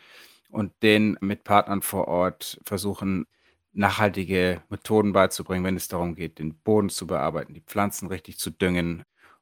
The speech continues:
und, sagen wir, alles richtig zu machen, produktiver zu werden. Das ist ein ganz wichtiger Punkt. Und das,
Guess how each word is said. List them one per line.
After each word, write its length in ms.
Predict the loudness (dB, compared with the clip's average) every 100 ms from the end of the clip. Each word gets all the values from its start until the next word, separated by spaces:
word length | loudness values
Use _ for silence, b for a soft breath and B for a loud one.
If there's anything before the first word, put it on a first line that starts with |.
| _ -6
und, 320 | -6 -6 -18
sagen 240 | -10 -2
wir, 100 | 0
alles 280 | 0 0 -4
richtig 240 | -8 -8 -4
zu 120 | 2
machen, 280 | 2 2 -2
produktiver 580 | -4 -4 -4 0 0
zu 200 | 0 -4
werden. 360 | 0 2 2 -4 b b b b -6
Das 160 | -6
ist 140 | -4 -4
ein 60 |
ganz 260 | 0 -2 -2
wichtiger 280 | -4 -2 -2
Punkt. 460 | -2 -4 -4 -10 -10
Und 180 | -4 -2
das, 260 | -2 -8